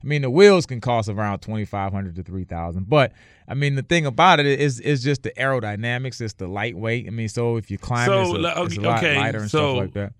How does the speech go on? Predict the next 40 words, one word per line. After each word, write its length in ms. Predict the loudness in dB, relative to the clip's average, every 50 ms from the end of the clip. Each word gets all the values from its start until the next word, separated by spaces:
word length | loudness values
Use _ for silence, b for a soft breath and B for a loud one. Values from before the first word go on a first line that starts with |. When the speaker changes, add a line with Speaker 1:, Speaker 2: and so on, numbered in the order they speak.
| _ _ -2
Speaker 1:
Technology 600 | 0 0 0 0 -2 -2 -2 -2 -2 -2 -4 -4
involved 260 | -4 -2 -2 0 2 4
Speaker 2:
you're 80 | 4 4
at 40 |
a 60 | 2 0
Speaker 1:
with 60 | 0
it. 60 | -2
Speaker 2:
disadvantage 520 | -2 -2 -4 -2 -2 0 0 0 -2 -2
being 280 | -2 -2 -2 -2 -2 -2
here 280 | -2 -2 -2 -2 -2 -2
'cause 200 | -4 -4 -4 -2
you, 100 | -2 -4
there's 200 | -4 -4 -4 -2
no 120 | -2 -4
climbing 480 | -4 -2 -2 0 0 0 0 -2 -4 -6
here. 220 | -4 -4 -4 -6 -8
Now, 200 | -10 -12 -14 -14 -12
you 300 | -10 -8 -6 -4 -2 0
Speaker 1:
No, 100 | 2 4
that's 200 | 4 4 4 2
a 80 | 0
big 200 | 0 0 0 2 2
advantage 420 | 0 2 2 2 2 2 2 -2
for 100 | -4 -6
me 180 | -4 -4 -4 -2
'cause 220 | -2 -4 -4 -2
if 160 | -4 -4 -4
it's 100 | -6 -8
climbing, 400 | -4 -2 0 0 0 0 0 0
I 120 | 2 2 2
don't 100 | 2 0
have 140 | 0 -2 -4
a 60 | -6
chance. 340 | -6 -4 -4 -4 -4 -6 -6
I 60 | -4
mean, 120 | -2 0
I'm, 200 | 0 0 0 -2 -4
I'm 260 | -4 -4 -4 -4 -6 -4
two 180 | -2 -2 -2 -2
fifteen, 680 | -2 -4 -4 -4 -2 0 0 2 2 0 0 -2 -4